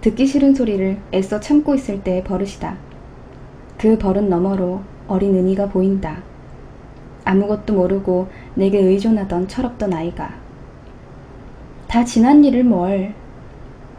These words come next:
은희가 화제를 돌리려 했다. "왜 안 하던 짓을 해?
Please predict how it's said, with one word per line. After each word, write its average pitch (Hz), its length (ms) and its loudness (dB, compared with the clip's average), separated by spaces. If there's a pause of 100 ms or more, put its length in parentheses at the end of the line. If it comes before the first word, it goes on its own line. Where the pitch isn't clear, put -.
(120)
은희가 254 320 6
화제를 277 360 2
돌리려 196 340 2
했다. 170 380 -8 (760)
"왜 220 120 6
안 190 200 6
하던 262 240 6
짓을 208 260 -2
해? 240 180 2